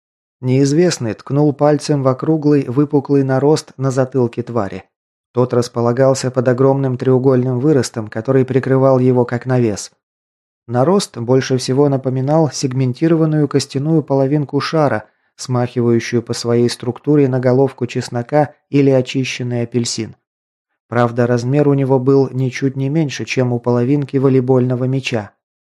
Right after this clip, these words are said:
«Стреляй в самую маковку, тут у них слабина. От любого тычка в это место любой из их братьев сразу скисает.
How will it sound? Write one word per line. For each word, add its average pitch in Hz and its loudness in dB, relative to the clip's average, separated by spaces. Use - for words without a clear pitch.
«Стреляй 131 0
в - -8
самую 139 0
маковку, 131 -4
тут 135 -4
у 147 0
них 151 0
слабина. 143 0
От 110 -8
любого 120 2
тычка 127 -4
в 131 0
это 131 -2
место 131 -4
любой 127 2
из 131 0
их 123 0
братьев 127 0
сразу 127 -2
скисает. 123 -4